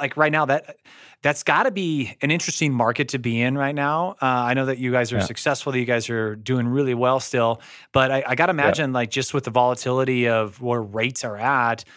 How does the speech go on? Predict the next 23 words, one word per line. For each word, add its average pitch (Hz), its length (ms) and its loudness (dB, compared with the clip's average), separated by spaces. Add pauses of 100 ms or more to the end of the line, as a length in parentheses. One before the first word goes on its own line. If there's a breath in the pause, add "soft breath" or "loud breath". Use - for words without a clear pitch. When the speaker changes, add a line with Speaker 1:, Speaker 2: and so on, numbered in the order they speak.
(180 loud breath)
Speaker 1:
some 190 180 0
of 339 120 2
it 160 240 2
is, 135 440 0
I 139 40 0
mean, 139 180 2 (180)
have 135 180 -2
you 147 80 -2
been 151 140 2
concerned 151 480 0
about 147 240 2
what 143 120 -6
the 123 80 -2
future 139 540 0
of, 123 500 0
uh, 117 400 2
of 117 120 -2
what 117 120 0
business 127 320 -2
looks 120 180 -4
like 127 160 0
at 135 60 -2
all? 143 220 -4